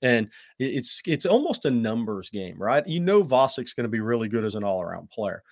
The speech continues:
but it's almost a numbers game. Is you, you know, you keep taking these talented guys who are gonna be six three, two forty, two fifty, and you're gonna hit on a couple of them eventually. They're gonna be, end up being difference makers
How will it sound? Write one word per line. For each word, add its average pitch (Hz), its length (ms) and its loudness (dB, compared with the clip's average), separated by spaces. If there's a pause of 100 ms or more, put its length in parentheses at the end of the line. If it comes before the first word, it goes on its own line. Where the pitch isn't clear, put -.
(260)
but 139 80 2
it's 139 100 0
almost 240 300 4
a 147 60 4
numbers 127 500 0
game. 110 320 -2
Is 101 100 -2 (260)
you, 143 180 -6
you 151 80 0
know, 143 80 6
you 139 160 0
keep 214 240 -6
taking 170 320 0
these 127 180 -4
talented 123 440 -2
guys 110 320 0
who 123 80 -2
are 110 40 -4
gonna 110 160 -4
be 113 120 -4
six 120 260 -8
three, 113 200 -6
two 113 180 -6
forty, 113 340 -6
two 110 160 -8
fifty, 107 480 -6 (240)
and 160 100 0
you're 220 100 2
gonna 220 180 4
hit 139 180 4
on 120 160 2
a 101 40 -6
couple 104 380 -2
of 98 80 -4
them 101 140 -6
eventually. 101 500 -8
They're 110 200 -2
gonna 107 180 -2
be, 107 160 -6
end 120 120 -4
up 110 120 -2
being 107 200 -4
difference 104 380 -8
makers 104 380 -6